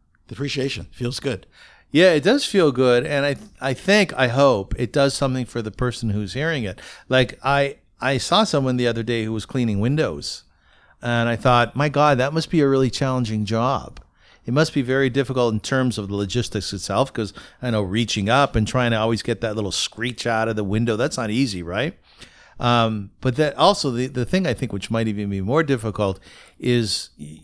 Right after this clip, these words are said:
Speaker 2: you watch people walking by while you're cleaning a window.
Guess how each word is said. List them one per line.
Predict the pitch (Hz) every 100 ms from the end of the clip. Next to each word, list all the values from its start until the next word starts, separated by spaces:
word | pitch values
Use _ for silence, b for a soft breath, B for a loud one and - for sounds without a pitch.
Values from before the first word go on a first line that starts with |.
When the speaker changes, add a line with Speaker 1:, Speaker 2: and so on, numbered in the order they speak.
| -
Speaker 2:
you | - 147 147
watch | 151 190 -
people | 185 156 127
walking | 117 131 - 113
by | 107 113 107
while | 98 101
you're | 98 95
cleaning | 120 117 107
a | 98
window. | 104 110 98